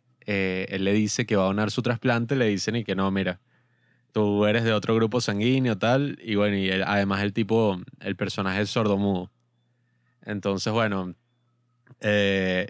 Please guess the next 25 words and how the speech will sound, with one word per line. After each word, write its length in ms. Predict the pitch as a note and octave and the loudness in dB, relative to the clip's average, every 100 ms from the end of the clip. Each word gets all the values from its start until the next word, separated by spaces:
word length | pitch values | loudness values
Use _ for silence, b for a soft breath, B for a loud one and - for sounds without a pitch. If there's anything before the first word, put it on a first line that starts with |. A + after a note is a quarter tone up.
| - | -6
al 220 | A#2 A2 | -2 0
ver 320 | G#2 G#2+ G#2 | 2 2 2
que 760 | F#2+ A#2 B2 B2 A2 F#2+ F2+ F2 _ _ _ _ _ | 0 2 4 4 2 2 -2 -6 _ _ _ _ _
él 200 | - A2 | -2 0
no 340 | G#2+ A2+ A#2 A#2 | 2 2 2 2
tiene 420 | B2 A2+ A#2+ B2 | 0 0 2 0
posibilidad 560 | G#2+ A2+ A#2 G#2 G2+ G2+ | 0 0 0 2 2 4
de 60 | |
darle 280 | G#2 G#2+ A#2 | 2 2 0
su 440 | - B2+ A2+ G#2+ - | 0 0 2 -2 -4
propio 300 | - G#2+ A2+ | -2 0 0
riñón, 540 | A2+ B2+ C3 B2 C3+ C#3 _ _ | 0 2 2 0 -4 -8 _ _
ve 260 | - G#2+ G#2 | -4 0 2
una 600 | G2+ G#2 A#2 A2+ G2 F2+ - G2 G#2+ | 2 2 2 2 0 -4 -10 -20 -4
calcomanía 600 | G2+ G2 G2+ G2 G2 G2+ | -2 -2 -2 0 0 0
que 60 | A#2+ | 0
está 180 | A2+ | -2
pegada 400 | F#2+ A#2 A2+ A2+ | -2 0 2 2
así 560 | A#2 - A2+ A2+ A2+ G#2 | 2 0 0 2 2 0
mientras 340 | F#2+ G2 G2 F#2+ | -2 -2 0 -2
estaba 220 | G2 F#2+ | 0 0
orinando 420 | G#2 A2 G2 G2 | 2 0 0 0
en 60 | A2+ | 0
un 80 | |
baño, 280 | A2+ G2+ A2 | 0 0 -2